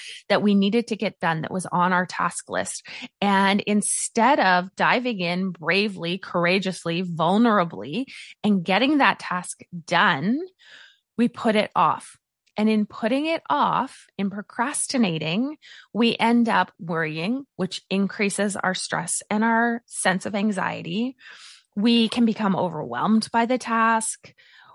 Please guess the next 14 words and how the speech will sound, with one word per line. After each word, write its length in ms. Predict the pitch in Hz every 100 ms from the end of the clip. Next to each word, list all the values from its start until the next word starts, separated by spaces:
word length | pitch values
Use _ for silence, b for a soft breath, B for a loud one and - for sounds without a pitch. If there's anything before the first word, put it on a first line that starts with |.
| b 226
We 120 | 220
can 140 | 233
become 300 | 214 220 180
fearful 580 | 160 - 190 202 233 220
of 140 | 214
the 80 | 226
task. 720 | 220 208 208 208 214 - - _ B B _
All 220 | 220 302
of 140 | 330 247
these 180 | 233
things 300 | - 226 226
start 260 | - 190 175
to 100 | 196
build 360 | 170 165 165